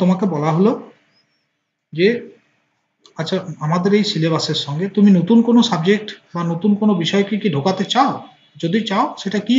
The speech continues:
এবং কেন? এক মিনিট, এক মিনিট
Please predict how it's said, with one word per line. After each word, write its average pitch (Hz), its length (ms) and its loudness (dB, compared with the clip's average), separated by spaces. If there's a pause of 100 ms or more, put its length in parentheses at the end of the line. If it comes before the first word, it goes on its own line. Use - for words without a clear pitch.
এবং 247 100 4 (100)
কেন? 147 140 0 (3750)
এক 190 120 2
মিনিট, 214 140 4 (120)
এক 208 120 0
মিনিট 226 160 6